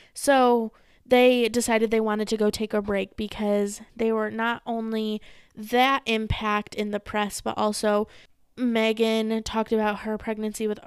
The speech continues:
Archie was a little bit more difficult because she was getting a lot of comparison between Kate, and it'd be like, "Oh, Meghan did this, that's bad, but Kate does the same thing, and it, that's wonderful." So a lot of that comparison and negative, negativity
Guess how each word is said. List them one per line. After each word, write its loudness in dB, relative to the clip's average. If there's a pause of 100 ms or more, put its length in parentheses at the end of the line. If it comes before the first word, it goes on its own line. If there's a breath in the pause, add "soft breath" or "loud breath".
Archie -4
was -4
a -8
little -2
bit -4
more -4
difficult -4
because -6
she -4
was -4
getting -8
a -6
lot -6
of -14
comparison -6
between -8
Kate, -4
and -6
it'd -6
be -4
like, -2 (600 loud breath)
"Oh, 6 (440 soft breath)
Meghan 4
did 2
this, 2
that's -6
bad, -2
but -10
Kate -4
does -4
the -2
same -2
thing, -4
and -8
it, -12
that's -6
wonderful." -2
So -2 (100)
a -10
lot -2
of -6
that -4
comparison -4
and -8
negative, -4 (140)
negativity -4